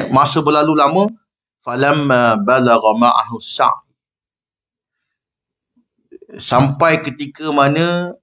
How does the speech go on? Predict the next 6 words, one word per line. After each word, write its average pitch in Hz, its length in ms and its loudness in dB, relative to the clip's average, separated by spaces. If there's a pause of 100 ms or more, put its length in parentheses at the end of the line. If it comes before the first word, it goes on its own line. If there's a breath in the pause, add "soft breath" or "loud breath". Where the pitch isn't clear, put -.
(240)
anak 123 480 -2
tadi 143 320 0
membesar, 143 1040 0 (380)
balagha 123 640 2
ma'ahu 117 560 0
sa'. - 400 -2